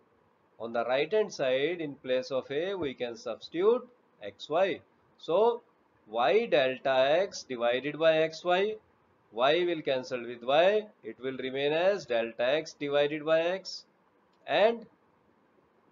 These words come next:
when we write x y in the denominator of x delta y, we will get delta y divided by y.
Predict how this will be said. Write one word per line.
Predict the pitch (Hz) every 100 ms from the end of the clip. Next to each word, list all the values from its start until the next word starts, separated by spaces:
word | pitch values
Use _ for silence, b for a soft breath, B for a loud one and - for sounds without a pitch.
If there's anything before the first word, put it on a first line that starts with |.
| _ _
when | 113 131
we | 151
write | 156 156 175 208 208 _ _ _ _ _
x | - 165 -
y | 170 170 196 214 214 -
in | 127
the | 123
denominator | 120 131 165 170 165 165 156 165
of | 170 180 180 -
x | 143 170 -
delta | 160 151 147 156
y, | 156 165 185
we | 147 131
will | 131 127
get | 135 160 208 - _ _ _ _
delta | 113 117 120 135 131
y | 135 160 196 160
divided | 123 107 104 107 104 104
by | 123 190 214 _ _ _ _ _
y. | 160 202 120